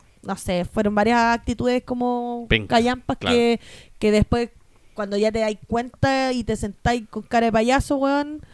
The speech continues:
Speaker 1: empecé <laughs> a, a mirar para atrás y decís, "Chucha, ¿cómo no,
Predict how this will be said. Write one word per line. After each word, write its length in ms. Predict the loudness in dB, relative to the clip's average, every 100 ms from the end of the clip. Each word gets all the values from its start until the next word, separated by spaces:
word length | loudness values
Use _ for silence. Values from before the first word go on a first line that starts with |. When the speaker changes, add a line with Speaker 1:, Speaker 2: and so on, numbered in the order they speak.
| -20 -20 -8
Speaker 1:
empecé 380 | -2 0 4 4
<laughs> 160 | 4
a, 420 | 0 0 -2 2 2
a 40 |
mirar 260 | 4 0 2
para 100 | 0
atrás 160 | 2
y 40 | 0
decís, 260 | 0 -6 -4
"Chucha, 320 | -6 -2 -2
¿cómo 240 | 4 4 6
no, 640 | 4 2 2 0 -2 -6